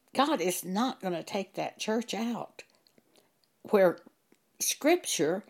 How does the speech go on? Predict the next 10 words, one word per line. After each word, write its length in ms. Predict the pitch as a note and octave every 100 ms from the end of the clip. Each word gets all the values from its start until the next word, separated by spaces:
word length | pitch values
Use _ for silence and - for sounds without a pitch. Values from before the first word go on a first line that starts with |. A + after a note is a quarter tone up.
| - _ -
has 300 | A3 G#3 G#3
been 240 | A#3 A#3
changed. 800 | - C4 D4 F#3+ C3 - - - _ _ _ _ _ _ _ _ _ _ _ _ _ _ _ _ _ _ _ _ _ _ _ -
Some 380 | - - C#4+ F#4
of 120 | F4
you 160 | A3 G#3
know 640 | F#3+ A3+ A#3+ F#3 D#3 E3+ - _ _
things 460 | - - G3+ F#3 F#3+
are 80 | E3
wrong 560 | E3 F3+ C#3+ B2+ -